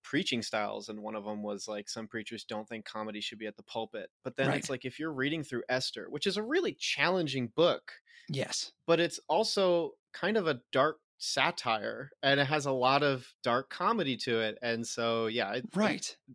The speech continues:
Speaker 1: it's, it's amazing how scripture has all of these things in it that we right now would say would break the mold for Christian literature or Christian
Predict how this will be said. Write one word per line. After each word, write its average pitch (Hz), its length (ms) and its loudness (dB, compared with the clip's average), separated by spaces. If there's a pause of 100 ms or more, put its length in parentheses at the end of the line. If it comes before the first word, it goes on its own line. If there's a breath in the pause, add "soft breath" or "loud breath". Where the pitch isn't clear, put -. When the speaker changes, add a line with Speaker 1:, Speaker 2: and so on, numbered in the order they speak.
(200)
Speaker 1:
it's, 151 280 -2
it's 165 140 -2
amazing 185 540 4
how 151 180 0
scripture 160 460 -2
has 143 260 0
all 135 240 2
of 135 80 -6
these 127 260 -4
things 120 320 -4
in 135 100 0
it 143 200 -4
that 113 160 -4
we 113 460 -4
right 123 360 2
now 131 440 4
would 127 200 0
say 113 320 0
would 107 220 -4
break 120 280 0
the 120 80 -2
mold 110 320 -2
for 117 140 -8
Christian 117 580 -8
literature 107 640 -4
or 104 40 -8
Christian 107 560 -8